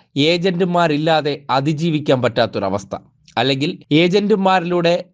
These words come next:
കൈക്കൂലി ഒരു ശീലമാക്കിയവർക്ക് അതില്ലാതെ ഇപ്പോ ഒട്ടും പിടിച്ചു നിൽക്കാനും പറ്റാത്ത അവസ്ഥ. അതിനാണ്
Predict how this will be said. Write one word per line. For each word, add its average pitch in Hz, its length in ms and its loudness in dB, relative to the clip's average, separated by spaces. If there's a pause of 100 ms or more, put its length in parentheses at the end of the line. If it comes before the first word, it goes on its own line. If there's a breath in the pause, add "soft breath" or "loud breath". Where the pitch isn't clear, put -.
(140)
കൈക്കൂലി 196 480 0
ഒരു 180 180 2
ശീലമാക്കിയവർക്ക് 160 920 0 (420)
അതില്ലാതെ 139 580 0 (260)
ഇപ്പോ 123 220 2 (380)
ഒട്ടും 143 300 0 (360)
പിടിച്ചു 151 360 0
നിൽക്കാനും 120 440 0
പറ്റാത്ത 107 420 -2
അവസ്ഥ. 92 220 -10 (680 soft breath)
അതിനാണ് 139 380 0